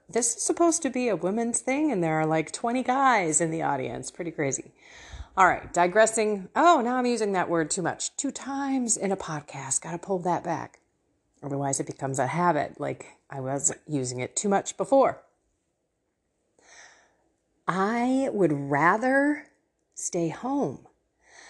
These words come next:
I would rather focus on my book, because then if I get up at three o'clock in the morning and I feel like, "Okay, let's pop that puppy open," I, I can. I mean, I suppose I can do it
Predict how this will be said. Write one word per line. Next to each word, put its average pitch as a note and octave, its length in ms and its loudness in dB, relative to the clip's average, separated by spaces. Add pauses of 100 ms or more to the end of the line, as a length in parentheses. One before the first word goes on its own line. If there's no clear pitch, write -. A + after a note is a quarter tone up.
(160)
I D3+ 120 0
would D#3+ 160 4
rather D3+ 500 2 (220)
focus G#3 540 2
on D#3 200 0
my C#3 160 0
book, D#3 520 -2
because E3 300 -2
then C#3+ 220 -2
if C#3 120 -4
I D#3 160 4
get F3 160 2
up F3+ 120 2
at D3+ 160 -2
three D#3+ 180 2
o'clock F3 360 2
in D#3+ 60 -6
the D3 40 -4
morning E3 360 -2
and C#3+ 100 -2
I D3+ 140 0
feel E3 280 2
like, D#3 280 2
"Okay, F#3+ 420 0
let's C3+ 240 -4
pop D#3+ 300 -4
that F3 200 -2
puppy F3 320 0
open," B3+ 460 0 (1000)
I, - 140 -2 (200)
I E3+ 160 4
can. G3 640 2 (540)
I F#3 40 -6
mean, F#3+ 120 2
I A#3 160 0
suppose C#4+ 400 4
I F4 80 2
can D4 160 2
do C#4 140 4
it - 320 0